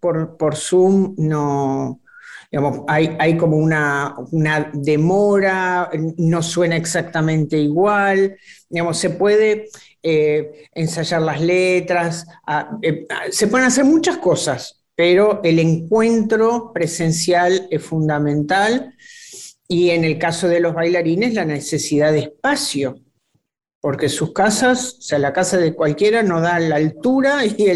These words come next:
la dimensión para... Eh, sí para hacer un ejercicio, pero no para ensayar. Así que bueno, fue,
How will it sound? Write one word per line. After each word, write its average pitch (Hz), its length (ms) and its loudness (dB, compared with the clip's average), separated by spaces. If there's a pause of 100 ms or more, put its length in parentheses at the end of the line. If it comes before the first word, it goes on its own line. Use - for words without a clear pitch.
la 165 180 0
dimensión 202 880 -2 (520)
para... 143 920 -2 (340)
Eh, 139 440 -4 (200)
sí 220 260 0
para 190 340 2
hacer 160 280 0
un 165 120 2
ejercicio, 240 880 0
pero 151 460 0
no 160 420 0
para 143 240 -2
ensayar. 143 800 -2 (1040)
Así 156 300 -2
que 202 120 2
bueno, 165 420 0 (280)
fue, 202 640 2